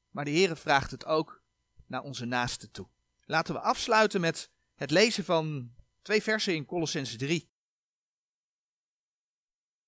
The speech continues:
Colossense drie, vers twaalf en dertien.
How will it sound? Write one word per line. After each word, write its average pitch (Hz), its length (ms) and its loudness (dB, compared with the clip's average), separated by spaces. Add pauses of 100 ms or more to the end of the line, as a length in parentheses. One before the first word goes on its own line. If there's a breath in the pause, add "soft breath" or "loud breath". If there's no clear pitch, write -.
(340)
Colossense 196 540 0
drie, 165 420 2 (640)
vers - 340 -2
twaalf 139 540 2
en 127 340 -6
dertien. 117 560 -6